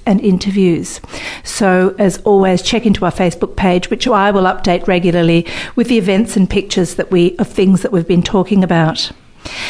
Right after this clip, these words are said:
But also have a look at the radio station's website over the next few weeks, months, and see us evolve.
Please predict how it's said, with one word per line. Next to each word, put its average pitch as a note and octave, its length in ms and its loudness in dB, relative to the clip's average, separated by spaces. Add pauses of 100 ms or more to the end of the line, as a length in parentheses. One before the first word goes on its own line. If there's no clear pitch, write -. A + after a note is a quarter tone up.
(220)
But F#4+ 80 0
also G4 260 2
have C#4+ 140 2
a - 20 0
look B3 140 0
at A#3+ 60 -6
the A3 80 -2
radio G3+ 340 2
station's F#3+ 520 -2
website F#3+ 600 -2
over F#3+ 140 0
the G3 80 0
next F#3 220 -4
few G3+ 140 0
weeks, F#3+ 320 -2
months, - 600 -2
and F#3+ 420 2 (100)
see - 220 -2
us G3 140 0
evolve. F3 680 0